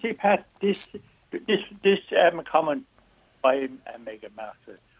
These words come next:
was directed at a member of the royal family, not any in-laws as such. And that would, that would maybe, uh, you know, that she said it wasn't the Queen or Prince Philip who was in hospital and who, who they've all forgotten about now,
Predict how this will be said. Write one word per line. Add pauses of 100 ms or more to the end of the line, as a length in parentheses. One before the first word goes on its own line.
(140)
was
directed (120)
at
a
member
of
the
royal
family, (400)
not
any
in-laws
as
such. (600)
And
that
would, (260)
that
would
maybe, (440)
uh, (260)
you
know,
that (300)
she
said
it
wasn't
the
Queen
or
Prince (100)
Philip
who
was
in
hospital
and
who,
who
they've
all
forgotten
about
now,